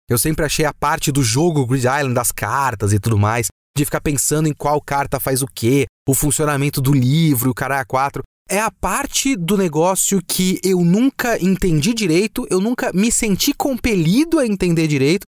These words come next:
Eu sempre achei muito chato, mas eu sempre fiquei na minha cabeça que, cara, eu acho que eu não gosto desse negócio porque eu não entendi o jogo. Então eu nunca vou gostar se eu não entender de verdade o jogo do Grid Island. Isso é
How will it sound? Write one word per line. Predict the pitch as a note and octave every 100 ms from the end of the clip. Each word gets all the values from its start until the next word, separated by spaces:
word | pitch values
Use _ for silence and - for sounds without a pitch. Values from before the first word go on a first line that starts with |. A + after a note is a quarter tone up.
| -
Eu | G3
sempre | D#4 D4+
achei | A#3+
muito | G3 G3+ D#4+ C#4+
chato, | - - E3+ G3 - C4+ - _
mas | A3
eu | A3+
sempre | C4+ B3+
fiquei | - A3+
na |
minha | A3
cabeça | G#3 G3+ F#3+
que, | G3
cara, | - E3 G#2 - _
eu | E3+
acho | A3 -
que |
eu | C4+
não |
gosto | E3 D3+
desse | C#3 C3+
negócio | A#2 F#3 -
porque | B3+ B3+
eu |
não | B3+
entendi | C4 C#4+ A3
o | B3
jogo. | E3 D#3 G#2 - -
Então | G#3
eu |
nunca | G3+ B3 C#4+
vou | A3 G#3
gostar | F#3 E3 - F3 F#3
se | -
eu |
não | F3+
entender | G3 G3 F3 D3 F#3
de | F3
verdade | G3 B2+ D3 E3 C#3+ D3+
o |
jogo | G#2+ B2+ D#3+ D3+
do | D3
Grid | B2+ C#3+ A#2+
Island. | G#2+ G2+ F2+ - _ _ _ -
Isso | G#3 - - F3
é | D#3+